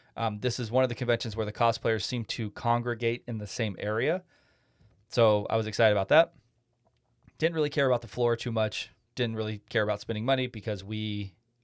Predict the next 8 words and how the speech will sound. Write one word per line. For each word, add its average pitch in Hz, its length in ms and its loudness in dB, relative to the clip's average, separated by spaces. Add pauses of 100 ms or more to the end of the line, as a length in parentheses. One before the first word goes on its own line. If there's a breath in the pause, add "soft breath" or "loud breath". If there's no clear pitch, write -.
uh, 95 480 -4
had 113 160 -6
just - 220 -10
gone 110 100 -8
to 107 60 -4
Comic-Con 170 580 0 (240)
and 117 120 -4
DesignerCon. 143 540 -2